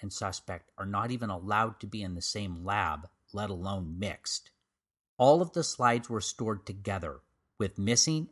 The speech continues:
and broken covers, in the same package for over thirty years. Morton told the Tulare D A in writing that the slide was not made, handled, or stored as evidence, and there is a two thousand four court ruling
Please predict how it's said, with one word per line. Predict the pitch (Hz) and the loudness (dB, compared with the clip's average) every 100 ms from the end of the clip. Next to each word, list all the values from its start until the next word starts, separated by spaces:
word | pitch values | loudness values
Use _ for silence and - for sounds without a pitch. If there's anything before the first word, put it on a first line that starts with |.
| - | -6
and | 107 | -2
broken | 104 98 101 | 0 0 -2
covers, | 98 - 110 87 73 - - | -4 2 4 4 -4 -12 -10
in | 117 107 | -2 0
the | 104 | 0
same | - 151 147 156 | 0 2 2 0
package | - 147 123 92 87 | 4 2 4 -4 -6
for | - 107 - | -6 -6 -2
over | 104 104 | -2 0
thirty | 117 - 92 92 | -2 0 0 0
years. | 87 82 87 71 - - - _ _ _ _ _ _ _ _ _ - | -2 -2 -2 -4 -8 -10 -12 _ _ _ _ _ _ _ _ _ 2
Morton | 117 196 185 180 | 6 6 6 0
told | - 143 123 110 | 4 6 6 4
the | |
Tulare | 98 - 92 104 | -4 0 2 4
D | 117 123 117 | 4 2 4
A | 90 76 - - | 4 2 -6 0
in | 151 156 156 135 | 6 6 6 6
writing | 123 120 92 65 65 _ _ _ _ - | 8 8 4 -2 -6 _ _ _ _ -4
that | 85 - | -4 0
the | |
slide | 92 - 104 98 95 | 0 4 6 4 4
was | 85 - | 0 0
not | 80 - | -2 -2
made, | 92 95 120 151 - _ _ _ _ - | -2 2 2 2 -4 _ _ _ _ -4
handled, | - 123 120 123 127 - | 6 6 6 2 -2 -6
or | 101 | -2
stored | - - 131 92 82 80 - | -2 2 4 4 2 -2 -4
as | 92 101 - - | 2 2 0 -4
evidence, | 92 85 69 - - - _ _ - | -4 -2 -4 -6 -8 -10 _ _ -4
and | 95 | 0
there | 92 | 2
is | 90 87 | 2 0
a | 78 | -2
two | - | 0
thousand | 127 117 113 113 | 4 6 6 0
four | - 82 76 | -2 -4 -4
court | - - 117 - | -4 4 4 6
ruling | 117 123 127 127 | 4 6 4 2